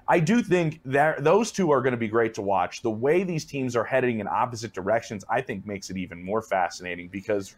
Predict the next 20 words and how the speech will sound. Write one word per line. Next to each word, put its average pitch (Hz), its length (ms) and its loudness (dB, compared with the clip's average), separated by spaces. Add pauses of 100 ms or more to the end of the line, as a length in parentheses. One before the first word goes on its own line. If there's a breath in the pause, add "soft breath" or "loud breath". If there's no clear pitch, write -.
Sean 165 380 -2
Payton 135 260 -2
does 104 160 -6
not 135 220 2
have 120 160 0
his 113 160 -4
team 107 260 -4
looking 107 260 -2
at 85 80 -2
a 80 40 -6
wild 95 320 2
card. 196 300 0 (360 soft breath)
He 139 120 0
has 135 280 4
them 131 220 4
looking 123 260 0
at 107 160 2
winning 104 260 0
the 90 100 -2
West. - 360 -6